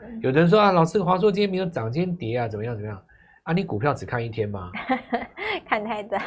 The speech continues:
Speaker 1: 就常常有人跟我讲话哦，
Speaker 2: 嗯，
Speaker 1: 对话对不上，就是说
Speaker 2: 是。
Speaker 1: 他的世界观当中，股票只有一天。
Speaker 2: 哦。
Speaker 1: 我跟你讲哦，你这辈子赚不到大钱的。
Speaker 2: 嗯。
Speaker 1: 你如果，你如果，如果你的世界观是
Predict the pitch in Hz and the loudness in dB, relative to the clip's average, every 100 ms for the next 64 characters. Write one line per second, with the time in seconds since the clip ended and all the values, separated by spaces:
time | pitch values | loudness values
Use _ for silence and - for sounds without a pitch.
0 | 240 - 226 190 220 226 151 156 185 170 | 0 6 8 10 10 10 8 8 4 4
1 | 113 113 147 113 104 104 156 143 127 127 | 0 2 4 4 2 2 4 6 4 2
2 | 104 - 110 101 107 101 101 95 254 247 | 0 -2 -2 -2 -2 0 -2 -4 -10 -16
3 | - _ - 202 180 151 190 147 151 127 | -18 _ 2 4 6 4 2 2 2 4
4 | 123 120 117 113 107 101 98 95 127 110 | 2 2 -2 0 -2 -2 -4 -4 -2 -2
5 | 104 92 95 101 90 87 156 - - - | -4 -8 -10 -10 -12 -10 -10 -10 -12 -14
6 | - - - 123 147 160 131 101 92 90 | -14 -12 -4 0 2 2 2 -2 -4 -10
7 | 85 - - 107 120 135 135 113 107 117 | -12 -18 -10 -6 -2 0 2 0 -2 -2
8 | 107 104 104 95 - 76 - 214 208 202 | -2 -2 -4 -6 -10 -14 -10 -10 -10 -10
9 | 196 180 175 185 - - - 131 131 214 | -12 -14 -16 -16 -18 -20 -10 -2 6 10
10 | 185 151 147 143 208 170 165 160 208 208 | 8 6 2 8 10 10 6 6 6 6
11 | 123 120 - 165 143 135 120 120 120 131 | 6 0 0 -2 2 0 2 0 0 -4